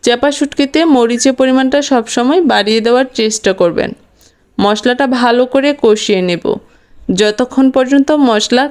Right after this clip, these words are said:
কাঁচা স্মেল না যায়। অল্প অল্প পানি দিয়ে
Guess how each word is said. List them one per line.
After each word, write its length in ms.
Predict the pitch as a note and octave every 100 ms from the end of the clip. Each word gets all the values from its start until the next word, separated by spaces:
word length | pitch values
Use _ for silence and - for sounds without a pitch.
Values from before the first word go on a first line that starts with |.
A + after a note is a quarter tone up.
| C4
কাঁচা 320 | A3+ A3+ C4+
স্মেল 400 | - C4 C#4+ E4 C#4+
না 140 | A3 F3
যায়। 280 | D#3+ - - G#3 _ _ _ _ _ _ _ -
অল্প 280 | A3 A#3 C4+
অল্প 240 | C#4 C#4 D4 C#4+
পানি 280 | A#3+ G#3 G#3
দিয়ে 240 | G3+ G#3+